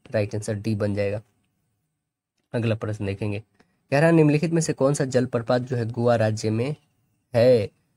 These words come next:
गोवा राज्य में कौन है? तो आपको पता होना चाहिए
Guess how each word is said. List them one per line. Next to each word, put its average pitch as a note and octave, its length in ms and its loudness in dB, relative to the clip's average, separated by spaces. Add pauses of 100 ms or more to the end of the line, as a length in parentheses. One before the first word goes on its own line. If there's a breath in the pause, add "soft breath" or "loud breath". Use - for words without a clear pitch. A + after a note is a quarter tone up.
(140)
गोवा A2+ 240 0
राज्य B2 300 -2
में B2+ 140 -2
कौन B2 240 0
है? C#3 180 -8 (320)
तो G#2+ 60 -2
आपको A2 240 -4
पता A#2+ 260 -2
होना C3 140 -2
चाहिए A#2+ 300 -4